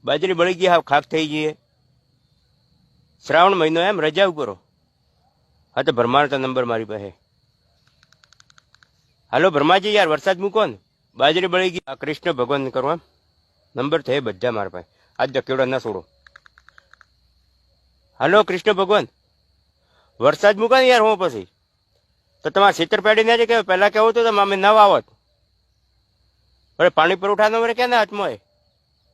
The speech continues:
મેઘરાજાને. હા, નંબર તો મારી પાસે બધાને. આજ તો મ-,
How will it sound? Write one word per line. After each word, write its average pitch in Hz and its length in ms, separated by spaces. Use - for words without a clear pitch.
મેઘરાજાને. 185 680
હા, 165 120
નંબર 185 340
તો 208 80
મારી 180 200
પાસે 214 200
બધાને. 175 380
આજ 175 160
તો 180 100
મ-, 131 360